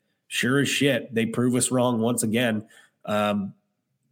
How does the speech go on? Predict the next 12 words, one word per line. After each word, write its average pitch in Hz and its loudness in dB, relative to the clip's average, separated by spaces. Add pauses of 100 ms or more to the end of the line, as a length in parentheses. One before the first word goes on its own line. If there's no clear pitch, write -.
(120)
and 110 0
McArdle 117 0
goes 117 0
out 117 0
there 117 2
and 110 0
has 107 -2
the 107 -4
game 107 -2
of 110 -2
his 101 -2
career, 117 -2